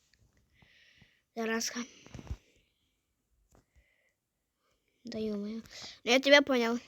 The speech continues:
я тебя понял, челик. Челик. Братанчик, я тебя понял. Тоже М шестнадцать возьму. Джишка. Джи джи. Джи джишка. Где ты там, малышня?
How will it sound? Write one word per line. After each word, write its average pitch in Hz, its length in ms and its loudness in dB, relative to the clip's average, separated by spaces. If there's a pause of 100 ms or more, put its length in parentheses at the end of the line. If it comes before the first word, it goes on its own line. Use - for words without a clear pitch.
(120)
я 233 120 -8
тебя 254 220 -2
понял, 214 360 -6
челик. - 500 -6
Челик. 339 520 -2 (1120)
Братанчик, 349 560 0
я 339 160 2
тебя 285 240 2
понял. 240 380 -2 (100)
Тоже 269 280 2
М 262 120 2
шестнадцать - 540 -6
возьму. 233 400 -6 (1200)
Джишка. 269 440 -4 (600)
Джи 247 160 0
джи. 240 300 -2 (1160)
Джи 285 140 0
джишка. 269 420 -4 (2750)
Где 285 180 -10
ты 247 160 -18
там, 233 180 -16
малышня? 254 840 -4